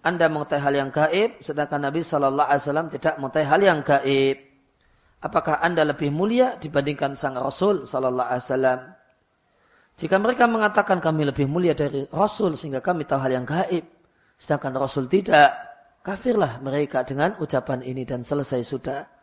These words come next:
Ya. Dan jika mereka mengatakan Nabi lebih mulia, maka kita katakan, "Kenapa hal yang gaib itu tertutup dari sang Nabi, lalu Anda bisa mengetahuinya?"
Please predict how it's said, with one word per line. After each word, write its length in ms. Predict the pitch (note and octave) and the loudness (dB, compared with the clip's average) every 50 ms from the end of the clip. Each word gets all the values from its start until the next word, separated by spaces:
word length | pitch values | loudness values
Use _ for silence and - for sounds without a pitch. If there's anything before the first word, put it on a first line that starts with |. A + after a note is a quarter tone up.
| _ _ _ _ _ _ _ _ _ _ _ _ _ | _ _ _ _ _ _ _ _ _ _ _ _ _
Ya. 560 | - G3 C3+ C3+ B2+ C3 B2+ B2+ B2 - C#3 - _ _ _ _ | -14 -10 -8 -8 -6 -6 -8 -8 -8 -10 -12 -16 _ _ _ _
Dan 160 | - E3 E3+ | -2 -2 0
jika 240 | F3 G#3+ G3+ A3+ A3+ | 0 2 4 4 4
mereka 320 | A3 A3+ A#3 A#3 B3 A#3 A3+ | 4 2 2 2 2 2 2
mengatakan 640 | A#3 A#3 A#3+ A#3+ A#3 - A3 A3 A3 F#3+ E3+ D#3+ | 2 2 0 2 2 2 2 2 2 0 0 0
Nabi 240 | E3+ F3+ F3 F3 E3 | 0 0 0 2 0
lebih 240 | D#3 C#3+ D3+ D3+ D3 | 0 0 -2 -4 -2
mulia, 640 | D3 D3+ D#3 D3+ D3+ D3 D3 C#3+ C#3+ C#3+ C#3+ - - - _ _ _ _ _ _ _ _ _ _ _ _ | -2 -2 -2 0 2 4 4 4 2 0 -6 -12 -18 -20 _ _ _ _ _ _ _ _ _ _ _ _
maka 320 | _ - F#3+ E3 - E3 D#3 | _ -8 -6 -4 -2 -2 -4
kita 160 | E3 D3+ - C#3+ | -4 -4 -4 -2
katakan, 520 | - C#3+ C#3+ - D3+ - - D3 D3 C#3 | -2 -2 -2 -2 -2 0 0 0 0 0
"Kenapa 640 | - G3 A3 A#3+ B3 A#3+ B3 - G#3 G3+ G3+ G3 - - D3 | -2 2 4 4 4 4 4 4 6 6 6 4 2 2 2
hal 80 | F3 | 2
yang 160 | G3 F#3 E3+ | 4 2 2
gaib 240 | D#3 - E3 D#3 - | 2 0 0 0 0
itu 160 | D#3+ D#3 - | -2 -4 -4
tertutup 560 | D#3+ - - G3 G3 - G#3+ G3 - - F3 - | -4 -2 -2 -2 0 0 -2 0 0 -4 -4 0
dari 240 | - D#3 D3+ D3 | 0 2 2 0
sang 240 | C#3+ - D3+ C#3+ D3 | 0 -2 -2 -2 0
Nabi, 400 | F3 G3+ G#3+ G3 A3+ A#3 G#3 - - _ _ _ _ _ _ _ _ _ _ | 0 2 2 2 0 -2 -2 -6 -14 _ _ _ _ _ _ _ _ _ _
lalu 240 | - A3 D#3+ D#3 D3 C#3+ - | -2 0 2 2 2 2 2
Anda 240 | F3 F#3+ F#3 E3+ D3 | 0 2 2 0 0
bisa 240 | D3 C#3 - G3 | 0 0 2 2
mengetahuinya?" 1200 | F#3 D#3+ D3 C#3+ C#3 - - C#3+ C#3 C#3 C#3+ D3 D3 C#3+ C#3+ C#3+ C#3 C#3 C3+ C3+ C#3 C3+ C#3 E3 | 2 2 -2 -2 -4 -2 -2 -2 0 0 0 0 0 -2 -2 -2 -2 -2 -2 -4 -6 -8 -12 -16